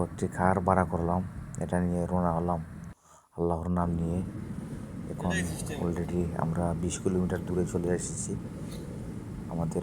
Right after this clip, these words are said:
বাড়ি থেকে, প্রায় বিশ ত্রিশ কিলোমিটার দূরে।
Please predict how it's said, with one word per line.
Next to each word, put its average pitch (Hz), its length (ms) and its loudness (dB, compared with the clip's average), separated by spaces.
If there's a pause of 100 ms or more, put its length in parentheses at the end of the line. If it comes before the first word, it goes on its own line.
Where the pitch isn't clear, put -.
বাড়ি 87 280 4
থেকে, 87 280 0 (100)
প্রায় 82 640 0 (720)
বিশ 90 180 -2
ত্রিশ - 260 -4
কিলোমিটার 90 440 0
দূরে। 82 260 -4